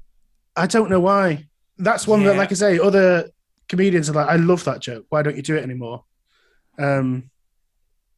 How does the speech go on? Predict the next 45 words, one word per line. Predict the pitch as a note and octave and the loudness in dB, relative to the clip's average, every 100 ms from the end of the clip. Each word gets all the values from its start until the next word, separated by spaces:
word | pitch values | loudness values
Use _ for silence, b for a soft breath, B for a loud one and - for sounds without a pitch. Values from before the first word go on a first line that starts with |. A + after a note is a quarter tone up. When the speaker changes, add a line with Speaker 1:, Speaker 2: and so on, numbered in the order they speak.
| _ | _
Speaker 1:
I | E3 | -2
don't | F3 F3+ | 0 0
know, | F#3+ F3+ C#3 - | 0 0 -4 -14
'cause | - E3 - - _ _ _ _ - | -6 -6 -6 -12 _ _ _ _ -14
Speaker 2:
So | D#3 | -10
what's | G3 - | -10 -10
the | F#3 | -10
response? | E3+ - F3 E3 - - | -10 -6 -6 -6 -12 -18
It's | A#2+ C3 - - _ _ - | -18 -18 -18 -20 _ _ -6
Speaker 1:
it's | F3+ | -6
Speaker 2:
just | - | -2
Speaker 1:
about | A#3 - | -2 0
fifty | G#3 G#3 | -4 -2
fifty. | E3 F#3 - C3 - _ B2 | -2 -2 -4 -14 -16 _ -16
Speaker 2:
Right, | C3+ D3 C#3+ B2 | -14 -12 -12 -12
yeah. | A#2+ C3 B2+ A2 | -12 -12 -10 -10
Speaker 1:
It's | D#3+ | -6
about, | E3+ F#3 E3 - | 0 0 -2 -8
so | - G#3 F#3+ | -2 2 2
when | F#3 G3+ B3 | 2 0 0
it | F#3+ | 2
works, | B3 G#3 C#3 - | 2 4 0 0
and | F3+ | 2
that's | G#3 A3+ | 2 0
the | G#3 | -2
thing, | A#3+ G#3 | 0 2
there's | E3 E3+ | 0 0
no | G3 F#3+ | 2 4
in | F3+ | 2
between. | D3 G#3 G3 | 0 2 2
It's | C#3 F3 | 0 0
either | F3 D#3+ D3+ C#3 _ - - - | 0 2 0 -2 _ -16 -14 -6
they | D#3 | -4
find | D3+ F#3 E3 | -2 0 0
it | D#3 | -2
hilarious | D#3+ F3 F#3+ D3 C3 - | -2 2 2 0 -4 -6
or | C#3 | -4
they're | C#3+ | -4
like, | C3+ | -4
"What | C3 D3 D#3+ E3 | -4 -2 -2 -2
are | |
you | D#3+ D3+ | -2 0
on | E3 D#3 | 0 -2
about?" | C3 - - _ _ _ | -6 -14 -18 _ _ _
Speaker 2:
So, | - B2 B2 A#2+ | -12 -6 -6 -6